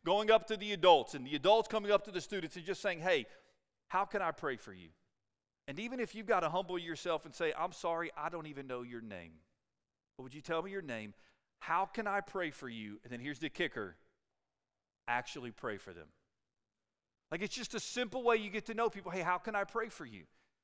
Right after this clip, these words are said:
And then in a couple weeks, follow up with them. "Hey, I've been praying for you. How's this going?"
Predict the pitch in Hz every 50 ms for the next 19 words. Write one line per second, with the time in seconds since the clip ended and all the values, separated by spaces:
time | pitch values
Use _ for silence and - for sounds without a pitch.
0 | _ _ - 170 190 220 240 233 220 - - - 220 - 254 233 233 254 208 -
1 | - 247 220 220 233 226 233 254 269 262 240 190 190 170 202 196 180 196 190 226
2 | 214 - 226 240 247 254 233 - - 196 180 156 127 - - - - - - 180
3 | 175 196 196 165 214 240 196 170 185 247 254 262 254 190 139 117 92